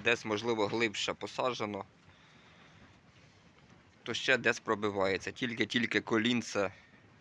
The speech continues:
видно. Сіяв, хто не бачив, під маркер. Е,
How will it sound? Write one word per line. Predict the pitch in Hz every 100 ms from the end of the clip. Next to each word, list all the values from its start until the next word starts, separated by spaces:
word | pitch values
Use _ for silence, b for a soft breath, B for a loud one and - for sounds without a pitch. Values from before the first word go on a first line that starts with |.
| -
видно. | 101 95 82 92 - _ _ - B B
Сіяв, | - - 147 113
хто | - 120
не | 113
бачив, | 107 110 104 - 98
під | - 101
маркер. | 120 139 - 120 110 - B B B B B -
Е, | 101 98 98